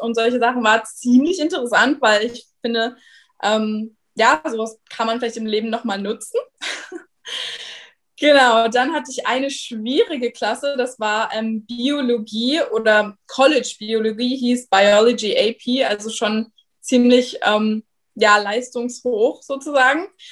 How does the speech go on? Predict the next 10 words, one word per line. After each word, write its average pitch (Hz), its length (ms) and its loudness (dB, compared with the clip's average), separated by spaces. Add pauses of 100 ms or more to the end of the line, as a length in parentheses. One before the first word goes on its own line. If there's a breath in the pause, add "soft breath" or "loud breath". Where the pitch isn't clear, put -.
(180 loud breath)
Das 240 120 -2
hat 262 120 2
mich 302 120 -4
schon 330 120 2
ein 302 60 4
bisschen 302 320 -2
gefordert, 285 720 2
aber 262 480 4
ich - 140 -14
bin 269 240 -6